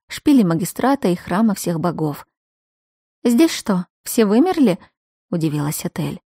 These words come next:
«Да, не так я себе представляла эту поездку». Она выросла в столице,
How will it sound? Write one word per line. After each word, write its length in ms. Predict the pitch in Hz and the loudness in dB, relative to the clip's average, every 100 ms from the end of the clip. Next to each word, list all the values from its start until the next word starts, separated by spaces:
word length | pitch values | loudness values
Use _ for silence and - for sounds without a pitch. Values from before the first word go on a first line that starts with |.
| _ _ _ - | _ _ _ 2
«Да, 500 | 233 269 254 247 240 | 6 6 6 6 6
не 160 | 269 | 6
так 300 | 285 254 233 | 6 2 2
я 60 | 240 | 0
себе 260 | - 233 | 2 2
представляла 640 | 233 240 - - 240 247 233 | 2 0 -2 0 2 4 4
эту 180 | 233 240 | 2 2
поездку». 640 | 240 240 240 - - 233 _ _ _ _ _ _ _ _ _ _ | 2 2 2 0 -4 -4 _ _ _ _ _ _ _ _ _ _
Она 300 | - 214 294 | 0 2 4
выросла 440 | 302 240 240 - 180 | 2 0 0 -2 -4
в 60 | |
столице, 640 | - - 165 143 - - | -4 -4 -2 -4 -8 -12